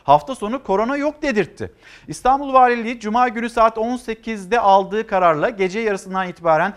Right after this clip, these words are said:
açık havada konser, festival ve gösterilerle teknede yapılan düğün, kına gecesi ve nişan gibi etkinliklerin yasaklandığını açıkladı. Ancak saat yirmi ikide acil olarak toplanan İstanbul Valiliği İl Hıfzı Sıha Meclisi kararı değiştirerek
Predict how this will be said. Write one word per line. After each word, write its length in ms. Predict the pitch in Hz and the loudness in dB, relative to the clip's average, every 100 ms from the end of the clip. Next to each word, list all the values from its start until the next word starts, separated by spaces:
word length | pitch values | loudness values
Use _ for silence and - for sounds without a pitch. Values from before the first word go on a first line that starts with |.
| - _ | -14 _
açık 320 | 160 - 240 | -6 -6 -8
havada 560 | 226 220 208 160 226 269 | -6 -2 -4 0 -2 -2
konser, 480 | 208 196 196 202 202 | -6 -6 -2 -2 -2
festival 480 | 180 - 185 202 | -8 -8 0 0
ve 80 | 208 | 0
gösterilerle 680 | 190 190 185 185 165 143 185 | -2 -4 -4 -2 0 0 -2
teknede 400 | 233 202 190 196 | -2 -2 -2 -4
yapılan 420 | 202 190 180 185 | -4 -2 -2 -2
düğün, 200 | 180 196 | -4 -6
kına 220 | 196 180 | -6 -6
gecesi 300 | 190 185 185 | -4 -6 -4
ve 100 | 190 185 - _ | -8 -8 -14 _
nişan 440 | 135 - 254 269 247 | -8 -4 -2 -2 -2
gibi 180 | 202 | -4
etkinliklerin 540 | 196 196 196 190 196 233 | -6 -4 -10 -6 -6 -6
yasaklandığını 680 | 208 190 180 185 175 185 | -4 -4 0 0 0 0
açıkladı. 340 | 170 - 120 131 | -2 -2 -4 -2
Ancak 260 | 139 156 | 0 -2
saat 320 | 156 156 165 135 | 0 2 2 -2
yirmi 280 | 151 170 | -8 -8
ikide 220 | 160 147 143 | -10 -4 2
acil 340 | 151 156 226 | 2 2 -2
olarak 320 | 254 254 247 | -2 0 0
toplanan 500 | 220 208 202 185 226 - _ _ | -2 0 2 2 2 -2 _ _
İstanbul 640 | 190 - 247 247 240 220 | -12 -4 0 0 -2 2
Valiliği 500 | 190 214 226 196 220 | 8 8 6 0 -6
İl 220 | - 233 247 | -4 -6 -4
Hıfzı 240 | 208 208 214 | -4 -6 -8
Sıha 300 | - 208 214 | -2 0 2
Meclisi 580 | 214 208 185 - 214 220 | 0 -6 -8 -10 -10 -4
kararı 520 | 190 185 180 180 143 | 2 4 4 0 -6
değiştirerek 540 | 147 - 156 233 233 | -6 -6 -2 0 -2